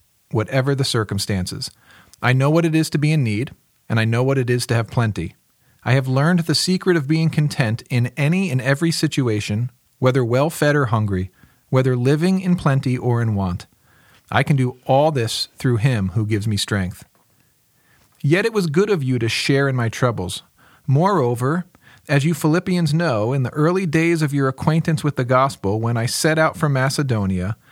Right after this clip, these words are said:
not one church shared with me in the matter of giving and receiving,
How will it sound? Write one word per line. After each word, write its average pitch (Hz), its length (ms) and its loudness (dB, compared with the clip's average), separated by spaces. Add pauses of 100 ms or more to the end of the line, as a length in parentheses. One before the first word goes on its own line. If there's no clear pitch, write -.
(200)
not 143 300 2
one 185 340 2
church 165 360 0
shared 160 400 2
with 123 180 -2
me 107 160 0
in 107 100 0
the 107 60 0
matter 117 320 0
of 110 160 -4
giving 160 560 0
and 131 160 0
receiving, 104 600 -2